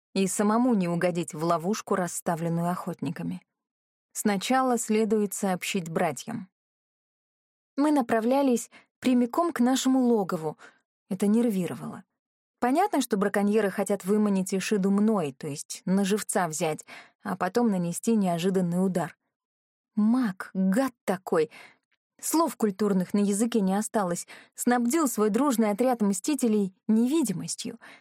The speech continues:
И как только мы подошли достаточно близко, четверо браконьеров исчезли. Наверное, устроили засаду. Остался один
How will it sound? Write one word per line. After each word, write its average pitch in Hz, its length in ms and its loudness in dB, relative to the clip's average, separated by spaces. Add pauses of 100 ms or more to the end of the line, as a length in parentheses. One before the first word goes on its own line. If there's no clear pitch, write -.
(200)
И - 80 0
как - 200 -2
только 269 260 -2
мы 196 100 2
подошли 226 400 0
достаточно 196 640 0
близко, 220 480 0 (440)
четверо 247 420 0
браконьеров 277 680 0
исчезли. 208 520 -2 (520)
Наверное, 214 600 2
устроили 185 480 -2
засаду. 190 580 -4 (640)
Остался 226 680 0
один 208 520 2